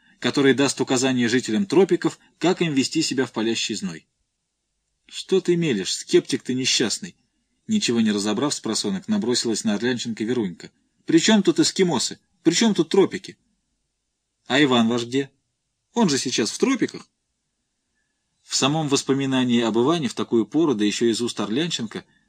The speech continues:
почудилось Веруньке нечто кощунственное. «Как твою болтовню понимать?» — высунулась она всей своей взлохмаченностью из окна. «Кто обо мне Ивану хоть слово накриво скажет?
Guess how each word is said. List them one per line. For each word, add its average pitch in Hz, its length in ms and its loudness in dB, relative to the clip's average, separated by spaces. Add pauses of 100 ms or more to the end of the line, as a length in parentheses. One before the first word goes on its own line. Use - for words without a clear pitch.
почудилось 196 560 2
Веруньке 165 380 4
нечто 160 320 -2
кощунственное. 117 840 -4 (880)
«Как 170 240 0
твою 151 300 6
болтовню 139 500 4
понимать?» — 147 640 0 (420)
высунулась 101 540 0
она 110 180 0
всей 113 220 0
своей 107 240 0
взлохмаченностью 110 800 -2
из 104 80 -4
окна. 113 320 -6 (560)
«Кто 190 260 4
обо 170 180 6
мне 165 220 4
Ивану 170 280 4
хоть 151 200 0
слово 170 360 4
накриво 117 400 0
скажет? - 380 -6